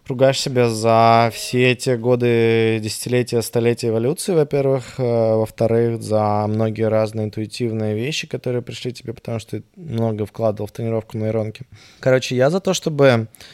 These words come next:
понимать, где интуиция работает, за то, чтобы ей доверять в целом. А если она не срабатывает правильно, то не ругать себя как минимум.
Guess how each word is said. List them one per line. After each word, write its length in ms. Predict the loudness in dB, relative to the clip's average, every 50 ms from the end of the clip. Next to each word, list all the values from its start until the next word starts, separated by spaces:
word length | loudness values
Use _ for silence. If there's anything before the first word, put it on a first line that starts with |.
| -20 -20 -20 -20 _ _ -4
понимать, 500 | 0 2 4 4 6 6 4 4 2 0
где 360 | -4 -6 -2 0 2 2 2
интуиция 540 | 2 0 0 0 0 0 0 -2 -2 0 0
работает, 540 | 0 0 0 -2 -2 -2 -2 -4 -4 -4 -6
за 160 | -14 -12 -6
то, 100 | -6 -6
чтобы 220 | -6 -6 -10 -8 -6
ей 100 | -6 -4
доверять 440 | -4 -4 -4 -2 -2 -2 -2 -4 -6
в 80 | -10
целом. 500 | -8 -2 0 2 2 4 2 0 -4 -6 -6 -4
А 60 | -2
если 280 | -2 -2 -2 -4 -4
она 100 | -4 -4
не 80 | -4 -6
срабатывает 640 | -6 -4 -4 -4 -2 -2 -2 -2 -2 -6 -8 -6
правильно, 580 | -4 -4 -2 -2 0 -2 -2 -2 -2 -2 -4 -4
то 560 | -6 -6 -4 -2 0 2 2 2 2 0 -2 -2
не 440 | -4 -4 -4 -2 -2 -2 -2 -4 -4
ругать 300 | -4 0 0 0 -2 -2
себя 180 | -8 -8 -10
как 160 | -10 -10 -12 -12
минимум. 340 | -10 -10 -10 -12 -14 -16